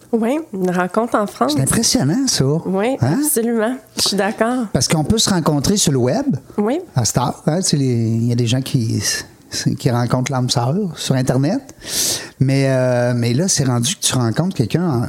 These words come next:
Speaker 2: puis là, tu deviens associé.
Speaker 1: Mhm,
Speaker 2: Bon.
Speaker 1: absolument.
Speaker 2: Puis ça a fait quoi, ça, cette belle équipe-là, ces deux filles-là ? Ça a fait quoi comme entreprise ?
Speaker 1: Bien, Axelia Capital, c'est un fonds de capital de risque de cinquante millions de dollars dont la mission est d'investir dans des entreprises innovantes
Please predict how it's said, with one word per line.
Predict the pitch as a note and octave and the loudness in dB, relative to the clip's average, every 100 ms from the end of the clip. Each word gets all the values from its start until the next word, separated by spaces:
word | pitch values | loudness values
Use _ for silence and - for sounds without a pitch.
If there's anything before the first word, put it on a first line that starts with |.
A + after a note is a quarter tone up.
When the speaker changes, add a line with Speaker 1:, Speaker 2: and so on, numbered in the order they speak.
| - | -6
Speaker 2:
puis | A#2+ | -2
là, | C3+ | -2
tu | - | 0
deviens | B2+ A2+ A2+ C#3+ G#3+ - | 0 0 0 0 -2 -4
associé. | F3 - C#3 A#2+ - C3 | -2 0 0 0 0 0
Speaker 1:
Mhm, | G#3 G3+ G#3+ A3+ - - G#3 G3 | -2 -2 -2 -6 -6 -6 -4 0
Speaker 2:
Bon. | - | 0
Speaker 1:
absolument. | G3+ G3+ G#3+ - - - | 0 -2 -6 -10 -10 -4
Speaker 2:
Puis | - | 0
ça | - | 2
a | F#3 | 2
fait | G#3+ - | 0 0
quoi, | A#3 D4 | 0 2
ça, | C4 C#3+ | 2 2
cette | B2 C3+ A#2 | 2 2 2
belle | C3+ C3 | 2 2
équipe-là, | - A2 C3 F3+ | 0 0 2 0
ces | E3 B2+ | 2 2
deux | C3+ | 2
filles-là ? | A#2+ B2 A#2 D3+ | 2 2 2 2
Ça | G3 D3 | 2 0
a | |
fait | B2+ C3 | 0 0
quoi | - C#4+ | 0 0
comme | G#3 | 0
entreprise ? | A#2 - G2+ F#2+ C3+ G3 C3+ G2 - - - | 0 0 -2 0 0 0 -2 -2 -6 -14 -6
Speaker 1:
Bien, | D#4 A3+ - | -2 -2 -2
Axelia | C4 C#4+ C#4 G4 | -2 0 0 0
Capital, | C4+ - G3+ G#3 B3 | -2 0 0 2 2
c'est | A#3+ - | 0 0
un | F#3+ | 0
fonds | F#3 A#3 B3+ | 0 -2 -2
de | |
capital | A#3 G3+ - G3 F#3+ | -2 -4 0 0 2
de | |
risque | F3+ F#3+ G#3+ - | 0 0 -2 -2
de | F#3+ | -2
cinquante | F3+ F#3 F3+ G3+ - | 0 0 -2 -2 -2
millions | F#3+ F3+ F3+ | 0 0 0
de | F#3 | 0
dollars | E3+ D#3+ D3 G3+ G#3 G3 | 0 0 0 0 -4 -4
dont | F3+ F3+ E3+ - - | -2 0 0 -2 -2
la | F#3 E3+ E3 | -2 0 0
mission | F#3 - G3+ G3+ - | 0 0 0 0 0
est | F#3 | 0
d'investir | E3+ D#3 E3+ - F#3 F#3 | 0 0 -2 -2 -2 -2
dans | F3+ F3 | -2 -2
des | F3+ E3+ | -2 -2
entreprises | E3+ - D#3+ - F#3 F3 - | -2 -2 -4 -2 -2 -2 -2
innovantes | G#3 G3+ F3 E3+ F#3+ A3+ A3+ | -2 0 0 0 0 -2 -2